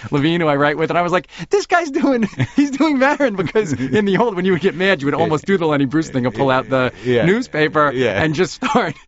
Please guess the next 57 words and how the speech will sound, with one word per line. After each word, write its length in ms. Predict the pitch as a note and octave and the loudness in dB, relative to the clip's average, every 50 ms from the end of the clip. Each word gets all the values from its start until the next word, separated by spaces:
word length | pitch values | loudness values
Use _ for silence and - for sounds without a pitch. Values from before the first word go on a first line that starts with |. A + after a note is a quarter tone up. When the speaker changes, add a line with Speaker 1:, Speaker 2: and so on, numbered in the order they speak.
| - | -12
Speaker 2:
Yeah. 240 | - - A#2+ A#2 A2 | -6 -2 0 2 2
Speaker 1:
just 160 | - - - | 2 0 -2
start, 280 | - F#3 E3+ F3 E3 - | -2 -2 0 0 0 0
like, 240 | E3+ D#3+ D#3+ - - | -2 -2 -2 -2 -4
obnoxious, 600 | - E3 C#3 C#3+ D3+ D3 C#3 C#3+ C#3 - E3 F3+ | -4 -2 0 0 2 2 2 0 -2 -4 -6 -4
you 80 | E3 | -2
know, 80 | C#3+ C3+ | -2 -2
to, 200 | - - D3+ - _ - - - - | -2 -4 -6 -6 _ -20 -20 -12 -4
'cause 200 | - F#3 F#3 C#3+ A3+ A#3 A3 - | -2 -2 -2 -2 -4 -14 -18 -10
you're 280 | - G3 F#3+ D#3+ E3+ D#3+ | -6 -6 -2 0 0 0
like, 160 | D3 C#3 - | 0 -2 -4
"Screw 240 | - - G#3+ G#3 F3 | -6 -6 -2 -2 0
you, 340 | F3 A3 A3+ G3 E3 D#3 | 2 2 2 2 2 2
I'm 200 | - D3+ D#3+ E3 | 0 0 -2 -2
doing 280 | C#3+ E3+ F3 D#3+ C#3 C#3 | 0 0 0 2 2 0
this." 200 | C#3 C3 A#2+ A#2+ | 0 0 2 2
Speaker 2:
Yeah. 180 | B2 A2+ G2 - - - - _ _ _ _ _ _ | 2 2 0 0 -6 -14 -20 _ _ _ _ _ _
Speaker 1:
So 240 | - - F#3+ F#3 E3 | -6 -2 0 0 0
the 160 | D3 D3+ E3+ | 0 -2 0
old 160 | - A3 A3+ | 0 0 0
impression 480 | G3+ D#3 - D3 B2+ A#2+ - C3 A#2+ B2 | -2 -2 -2 -2 -2 -2 -2 -4 -2 -2
was 160 | B2+ A#2+ A2 | -2 -2 -2
that 320 | A#2+ B2+ B2+ B2 A#2+ A#2+ - | 0 0 2 2 0 0 -4
very 600 | C3+ A#2 A#2 C3+ D3 D3+ D3+ D3+ D3+ D#3 C3+ - | -8 -4 -2 0 2 2 2 2 0 0 -2 -6
sort 240 | - D#3 D3+ C#3 C#3 | -4 -2 0 0 0
of, 160 | C3+ B2 - _ _ | -2 -2 -4 _ _
like, 260 | - C#3 B2 A#2+ A#2+ - | -4 -2 -2 -2 -2 -4
self-involved 760 | - C#3 B2 A#2+ A#2 - B2+ A#2 A2 G2 G2+ F#2+ F#2+ G2 G2+ | -2 -2 0 0 -2 -4 -4 -6 -4 -4 -4 -4 -4 -4 -4
guy, 200 | - G2 F#2+ F#2 | -4 -4 -2 -2
and 120 | F#2+ G#2 | -2 -2
now 220 | A2 G#2+ G2+ G2+ - | -2 -2 -2 -4 -4
obviously 380 | B2 A2+ F#2+ G2 - - G2 | -6 -6 -6 -8 -8 -8 -10
it's 100 | E2+ - | -8 -8
this 160 | - G2+ - - | -10 -10 -10 -8
other 460 | A2 G#2 F2+ E2+ F2+ E2 D#2+ D#2 - - _ _ _ - | -8 -8 -8 -6 -6 -6 -6 -8 -8 -12 _ _ _ -4
Speaker 2:
Yeah, 280 | - C#3 C#3+ B2+ G#2+ | -2 0 0 0 -2
Speaker 1:
this 100 | G#2+ G#2 | -4 -6
Speaker 2:
but, 80 | F#2+ - - D3+ | -8 -6 -6 -6
Speaker 1:
other 120 | - - | -4 -2
Speaker 2:
but 100 | C#3 E3+ | -2 0
I 100 | D#3 E3+ | 0 0
like 240 | F3 F#3 G3+ G3 F3 | 0 0 0 0 0
what 140 | F3 C#3+ C3+ | -2 0 0
Speaker 1:
thing. 160 | C3 B2 A#2+ | 0 -2 0
Speaker 2:
you're, 100 | - C3+ | 0 0
I 60 | C#3 | 0
like 240 | D3+ F3+ F3+ D#3+ - | 0 0 -2 -2 -2
what 80 | D3+ A#2 | -4 -4
you're 140 | A2 A2 G2+ | -2 -4 -4
getting 420 | F#2+ A#2 A#2+ A#2+ A2 G2 F2+ E2 | 0 0 0 0 0 -2 -4 -6
at. 240 | D2 D2 D#2 - - | -6 -10 -12 -12 -6
And 200 | A2+ A2 A2+ A#2 | -2 0 0 0
the, 200 | A#2+ A2+ A#2+ B2+ | 0 -2 -4 -6
the, 220 | A2+ A2+ B2+ B2+ A#2 | -4 -2 -2 -2 -2
the 160 | B2 B2+ C#3 | -2 -4 -4
weird 320 | C3+ C#3+ E3+ F3 D#3 - | -4 -2 -4 -4 -4 -4
thing, 260 | - C#3+ C3 A#2+ G2+ | -2 -2 -2 -2 -4